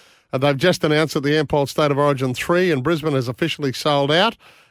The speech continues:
Uh, it'll now be, uh, it now confirms that the series will have been played to three sold-out venues across the country, meaning that more than two hundred thousand fans, uh, by the time we get to this decider, will have watched State of Origin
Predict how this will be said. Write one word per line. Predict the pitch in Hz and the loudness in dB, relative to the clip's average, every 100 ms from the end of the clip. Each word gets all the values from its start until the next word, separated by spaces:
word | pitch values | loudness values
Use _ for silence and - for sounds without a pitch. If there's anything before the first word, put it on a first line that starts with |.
| - | -4
Uh, | 131 131 131 127 | 0 2 2 0
it'll | - 139 | -2 -2
now | 139 165 160 | 0 2 2
be, | 143 139 139 | 2 0 0
uh, | 135 | 0
it | 127 135 | 0 -2
now | 147 160 | 2 2
confirms | 147 143 120 160 147 123 | 2 -2 -2 0 2 0
that | 131 127 | -2 -4
the | - 127 | -2 -4
series | 113 165 165 156 | -2 0 0 0
will | 139 | -2
have | 131 | -2
been | 127 127 | -2 -4
played | 120 147 143 139 | -2 0 0 -2
to | - 131 | -4 -4
three | - - 175 175 | -4 -2 0 0
sold-out | - 160 156 147 139 120 | -2 -2 0 0 -2 -2
venues | 143 147 143 131 - _ _ - | -2 0 0 -4 -10 _ _ -16
across | - 165 165 - | -6 -2 -2 -2
the | 123 | -8
country, | - 147 - 156 151 _ _ _ - | -2 -2 0 -2 -4 _ _ _ -2
meaning | 147 147 | 0 2
that | 135 | 0
more | 127 147 | 0 0
than | 139 131 | 0 -2
two | - 190 | -2 0
hundred | 156 165 139 127 | 2 0 -2 -4
thousand | 165 151 147 135 135 123 | -2 0 0 0 -4 -4
fans, | 156 139 123 117 - _ _ _ _ | 0 0 0 -2 -8 _ _ _ _
uh, | 123 123 123 120 117 110 104 - | -2 0 0 0 0 -4 -8 -12
by | 120 120 147 135 | -8 0 2 2
the | |
time | 131 - 165 147 | -2 0 2 2
we | 131 | 0
get | 127 139 | -2 -6
to | 131 | -4
this | 120 - | -6 -4
decider, | 117 - 123 123 120 | -8 -2 -2 -2 -2
will | 117 123 | -2 -2
have | 110 | -4
watched | 113 123 - - | -4 -6 -8 -18
State | - - 123 | -14 -6 -6
of | 113 | -4
Origin | 117 113 104 107 | -6 -6 -8 -10